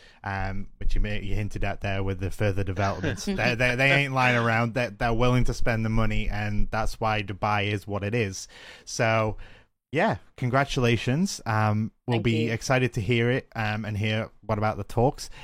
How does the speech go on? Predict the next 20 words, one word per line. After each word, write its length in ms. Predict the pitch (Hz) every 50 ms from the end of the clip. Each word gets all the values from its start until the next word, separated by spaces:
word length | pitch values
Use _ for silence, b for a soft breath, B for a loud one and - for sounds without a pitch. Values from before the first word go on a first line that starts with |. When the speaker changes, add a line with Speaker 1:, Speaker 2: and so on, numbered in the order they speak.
| B
Speaker 1:
Is 100 | - 135
there 100 | 131 147 135
gonna 180 | 123 151 156
be 80 | 151 165
any 120 | 160 160
recording 580 | 151 147 - - - 135 131 143 147 160 165 160
or 100 | 147 139
anything 560 | 131 139 135 - - 131 127 123 123 120 - - _ _ _ -
that, 300 | 113 113 123 123 113 - _ _ _ _ _ _ _
you 100 | - 120
know, 160 | 113 110 113
we 140 | 117 120 120
may 200 | 107 117 113 113 104
be 100 | 110 113 107 110 110 110
able 160 | 107 98 101
to 120 | - - 104
listen 300 | 110 127 117 - 143 131
to 320 | - - 143 143 147 139 -
within 320 | - 123 110 110 117 127 139
the, 80 | 139